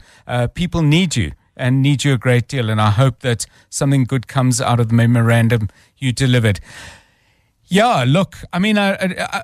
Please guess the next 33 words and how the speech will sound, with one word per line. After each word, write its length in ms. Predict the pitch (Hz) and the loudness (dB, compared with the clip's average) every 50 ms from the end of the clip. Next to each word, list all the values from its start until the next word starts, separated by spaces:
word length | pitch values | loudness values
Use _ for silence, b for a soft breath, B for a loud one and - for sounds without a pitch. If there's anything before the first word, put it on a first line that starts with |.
| - 214 | -10 -8
we 180 | 185 196 202 | -6 -4 -4
felt 280 | 160 - 220 226 208 - | -2 0 0 0 0 0
it 80 | 196 180 | -2 0
was 220 | 185 170 139 - | 0 0 2 2
really 180 | 165 165 165 165 | 0 2 2 0
important 500 | 160 - - - 180 175 - 175 160 - | 0 -2 -2 -2 -2 0 0 0 0 0
to 100 | - 139 | 0 -4
just 240 | 123 151 143 - - | -2 -2 -2 -2 0
get 160 | 165 156 139 | -2 0 2
an 200 | 143 135 131 135 - | 2 2 2 0 0
individual 580 | 175 170 156 151 123 120 151 139 - 170 165 147 | 0 0 0 2 2 0 0 0 0 0 0 0
story. 420 | - - - - 175 170 156 147 | -2 -4 -4 -2 0 2 2 2
And 100 | 139 127 | 2 2
by 140 | 139 151 170 | 2 2 2
the 80 | 170 175 | 2 2
way, 140 | 185 190 | 2 0
if 120 | 180 151 - | 0 0 2
you've 200 | 180 220 214 - | 0 0 0 0
got 180 | - 220 208 | -4 -2 -2
a 60 | 196 165 | -2 -2
story 440 | - - - - 196 208 208 202 | -2 -4 -4 -4 -4 -2 -2 -2
of 120 | 185 156 156 | -2 0 0
your 220 | 170 160 165 - | 0 0 2 2
own, 400 | 202 208 202 165 113 98 98 101 | 2 2 2 2 2 2 0 -2
please, 560 | - - - 185 226 254 247 208 - - - | -2 -4 -6 -2 -2 0 0 -2 -2 -4 -4
and, 180 | - - - 247 | -2 0 0 0
and 200 | - 175 170 160 | 2 2 2 4
you 220 | 160 156 156 151 | 4 4 4 4
heard, 220 | 139 160 190 196 - | 4 2 2 0 -2
and 240 | 170 139 139 139 - | -2 -2 -2 -2 0
yeah, 200 | 160 170 160 139 | 0 0 0 0
Doctor 340 | 117 156 151 - - 170 | -2 -4 -4 -4 -6 -8
Shawzy, 520 | 160 - - - 185 185 165 151 175 139 | -8 -6 -4 -2 0 0 2 2 0 0